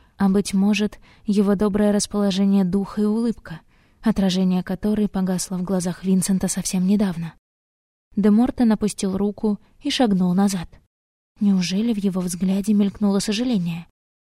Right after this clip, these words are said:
Или это всего лишь отблески огня? "Так идите к камину". Он развернулся и направился к лестнице. Какое-то время я бездумно прислушивалась к удаляющимся шагам,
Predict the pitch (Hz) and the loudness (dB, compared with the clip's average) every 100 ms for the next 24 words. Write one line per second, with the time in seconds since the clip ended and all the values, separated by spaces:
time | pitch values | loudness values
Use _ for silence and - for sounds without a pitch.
0 | _ - 240 233 226 220 214 - - 208 | _ 0 4 4 2 0 -4 -2 -2 2
1 | 208 208 - 208 190 208 - 226 233 208 | 2 2 0 -2 0 0 0 -2 0 0
2 | 160 - _ _ _ _ _ _ _ - | -2 -8 _ _ _ _ _ _ _ -2
3 | 208 208 190 202 202 - 185 175 170 185 | 2 4 4 4 2 -2 -2 0 0 -4
4 | - _ _ _ _ _ _ 254 254 233 | -8 _ _ _ _ _ _ 2 4 4
5 | 185 190 190 220 208 233 214 - _ - | 2 0 2 2 0 -2 -2 -8 _ 2
6 | 311 277 - 202 185 185 196 - 233 - | 4 4 4 0 0 -2 -2 2 2 2
7 | 185 - 190 - _ _ _ _ _ _ | -4 -6 -10 -14 _ _ _ _ _ _
8 | - 208 208 196 202 226 240 208 190 190 | -8 -2 0 2 2 4 4 4 2 0
9 | 180 214 202 196 202 - 208 180 196 185 | 0 2 2 2 0 -2 -2 -2 -2 -2
10 | 185 - 190 185 180 175 - 175 180 - | -2 -4 -2 0 0 -2 -4 -6 -6 -4
11 | 180 196 | -2 -2